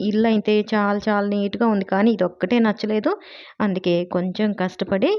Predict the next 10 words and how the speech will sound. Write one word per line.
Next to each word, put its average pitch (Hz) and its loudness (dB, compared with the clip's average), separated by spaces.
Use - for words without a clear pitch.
ఈ 190 -2
విధంగా 180 -2
ఒకరోజైతే 180 0
కొంచెం 202 -2
కష్టపడే 202 -2
క్లీన్ 175 -2
చేశానండి. 170 -2
చూస్తున్నారు 202 0
కదా, 214 0
చక్కగా 214 0